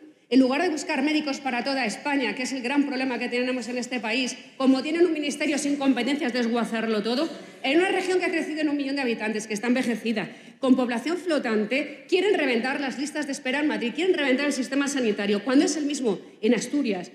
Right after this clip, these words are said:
o en Cataluña, que es mucho más privatizado. El setenta por ciento de los hospitales en Cataluña son privados y también opera Quirón.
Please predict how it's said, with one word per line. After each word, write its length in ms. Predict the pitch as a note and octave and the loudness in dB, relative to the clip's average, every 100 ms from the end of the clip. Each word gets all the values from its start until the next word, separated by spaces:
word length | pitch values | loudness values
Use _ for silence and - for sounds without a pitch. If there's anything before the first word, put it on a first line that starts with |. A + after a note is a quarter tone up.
| - | -6
o 80 | A#3 | 2
en 100 | A#3 | 2
Cataluña, 540 | A#3 A3 A3 C#4+ B3 G#3 | 2 -2 0 0 0 -2
que 80 | |
es 100 | A#3+ | 2
mucho 280 | A#3+ G4 D#4+ | 4 4 2
más 180 | C#4+ C4+ | -4 -4
privatizado. 560 | C#4+ C4 G#3 G3 A3 G#3+ | -2 -4 -2 -2 -2 0
El 60 | |
setenta 340 | B3 A#3 F4 E4+ | -2 0 0 0
por 180 | E4 | -2
ciento 280 | C#4 D4 C#4+ | -4 -6 -4
de 40 | B3+ | -2
los 140 | A#3+ | -4
hospitales 880 | B3+ - A#3+ C#4 D#4 C#4+ F#4 - - | -6 -6 -4 -4 -2 -2 -4 -8 -2
en 140 | A#3 | -2
Cataluña 600 | G#3 - E3+ C#4 D#4 B3+ | -2 -6 -4 0 0 -2
son 240 | D#4 A#3 C#4+ | -2 -2 0
privados 500 | A#3 G3 G#3+ C#4+ C#4+ | 0 0 -2 -2 -4
y 60 | |
también 300 | A3 G#3+ A#3 | -4 -2 -2
opera 280 | C4 A#3+ C4 | -2 -4 -2
Quirón. 320 | A3 G#3 A#3 | 0 0 0